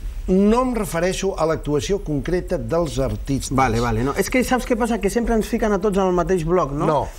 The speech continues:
Speaker 2: Pel fet de que estàvem tots en l'època de, de governava un altre president en aquella època,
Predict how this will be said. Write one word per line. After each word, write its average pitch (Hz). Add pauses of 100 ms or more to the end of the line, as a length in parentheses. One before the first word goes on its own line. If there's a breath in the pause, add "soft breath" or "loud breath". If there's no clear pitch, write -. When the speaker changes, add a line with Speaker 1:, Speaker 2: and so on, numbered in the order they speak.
(140 loud breath)
Speaker 2:
Pel 170
fet 226
de 220
que 208 (180 loud breath)
estàvem 202
tots 185
en 175
l'època 170
de, 143
de 127
governava 143
un 170
altre 160
president 165
en 131
aquella 139
època, 170